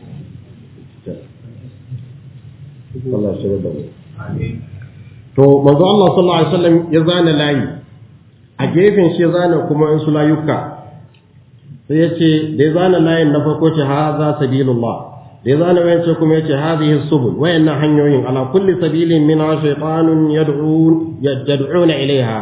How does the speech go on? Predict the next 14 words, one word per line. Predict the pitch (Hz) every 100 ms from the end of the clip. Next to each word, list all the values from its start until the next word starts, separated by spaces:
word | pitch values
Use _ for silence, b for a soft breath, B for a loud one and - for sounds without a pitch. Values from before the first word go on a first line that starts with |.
| - - - - - _ _ _ -
Akwai | 117 - 160 160
wani | 160 160 156 147
shaytan, | 127 135 117 - - -
shaytanun. | 127 117 120 123 110 104 120 - - -
Akwai | 107 110 147 147
wani | 147 147 -
shaytan | 123 127
wanda | 120 131 120
yake | 120 98
kira | - 147 113 104
zuwa | 131 123
ga | 104
wannan | 113 110 107 110
hanya. | 113 117 113